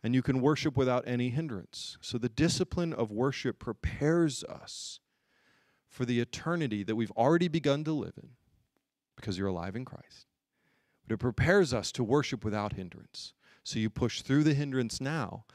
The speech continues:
to worship the God who deserves your praise. You do that in singing and in service, sometimes in shouting, and sometimes in silence. God, would you make us people of worship?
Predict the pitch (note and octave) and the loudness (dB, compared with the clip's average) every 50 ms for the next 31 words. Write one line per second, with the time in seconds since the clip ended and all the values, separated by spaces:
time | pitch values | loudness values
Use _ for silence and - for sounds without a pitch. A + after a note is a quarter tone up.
0 | _ _ _ _ - A#2+ A2 G2+ A#2 A#2 - - B2+ - - F#2 - F2+ F#2 F#2 | _ _ _ _ -4 -2 2 2 2 0 0 -2 -4 -6 -6 -8 -6 -6 -4 -4
1 | - A2 G2+ G2+ F#2 E2+ E2+ E2+ D#2+ - - E2+ - - D2 - - - - - | -4 -4 -4 -6 -8 -8 -8 -10 -10 -12 -14 -12 -10 -10 -12 -12 -14 -12 -12 -12
2 | - - _ _ _ _ _ _ _ _ - G#2 F#2+ A2 G#2 G#2+ G2+ F#2+ G2 F2 | -12 -12 _ _ _ _ _ _ _ _ -4 2 2 4 4 4 4 2 2 0
3 | - - D3+ D3+ D3+ D3 D3 D3 D3 C#3 - G#2+ G2+ F#2+ F2 F2 - - C3+ B2+ | 2 2 4 4 6 4 4 2 0 -4 -4 -4 -4 -4 -4 -6 0 2 4 4
4 | B2+ A2 B2 A#2 A2+ - - - - - - - - - A#2+ G#2 - G#2+ G#2 G#2 | 4 4 2 0 0 -4 -8 -10 -14 -20 -20 -14 -6 -2 -2 0 0 0 0 0
5 | F#2+ G2 - G2+ F#2+ - - - D3 C3 C3+ C3+ C3 C3 B2+ C3 B2+ - - - | -2 -4 -6 -6 -4 -2 4 6 6 6 8 6 6 4 2 0 -2 -6 -10 -18
6 | - _ - - - - A2 G2+ G2 - G2+ F#2 F2+ F2+ F2 - - - G2+ F#2+ | -18 _ -8 -6 0 0 0 0 2 0 -2 -2 -2 -2 -6 -8 -6 -6 -8 -8
7 | F2+ - - E2+ E2+ E2+ - A2 A2 _ - - - - - - - - _ _ | -6 -6 -8 -8 -8 -10 -14 -16 -18 _ -12 -12 -12 -12 -14 -16 -20 -20 _ _
8 | _ _ _ _ _ _ _ _ _ _ _ _ _ _ _ _ _ _ _ _ | _ _ _ _ _ _ _ _ _ _ _ _ _ _ _ _ _ _ _ _
9 | _ _ _ _ _ _ _ _ _ _ _ _ _ _ _ _ _ - _ - | _ _ _ _ _ _ _ _ _ _ _ _ _ _ _ _ _ -20 _ -2
10 | G2+ G#2+ G#2+ G2+ G2+ F#2+ G2+ G2 F#2+ G2+ A2 A2+ - - A2 G2+ G#2 - - - | 0 2 4 4 2 2 0 0 2 2 2 2 2 2 0 0 0 -2 -6 -6
11 | - - - _ _ - - G2 - - - E2+ E2 E2 - - - - _ _ | -8 -10 -12 _ _ -4 -2 -2 -2 -2 -4 -6 -6 -8 -12 -18 -20 -20 _ _
12 | _ _ _ _ _ _ _ E2 - A#2+ - - - - - - _ _ - | _ _ _ _ _ _ _ -14 -8 -8 -8 -8 -6 -10 -10 -12 _ _ -16